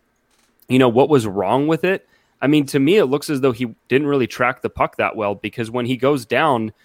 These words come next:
when he initially goes down in his butterfly, there's,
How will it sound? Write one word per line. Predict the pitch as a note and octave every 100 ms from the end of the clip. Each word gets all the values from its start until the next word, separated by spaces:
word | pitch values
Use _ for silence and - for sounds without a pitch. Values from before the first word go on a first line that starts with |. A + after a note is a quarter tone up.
| _ _
when | A#2+
he | A#2 C3
initially | D3 - D3+ C3+
goes | C3 A#2
down | B2 A#2+ C3+
in | A#2+
his | A2+
butterfly, | - B2 D#3 - G#2 G2 G2 _ _ _ _ _ _ _ -
there's, | D3 D3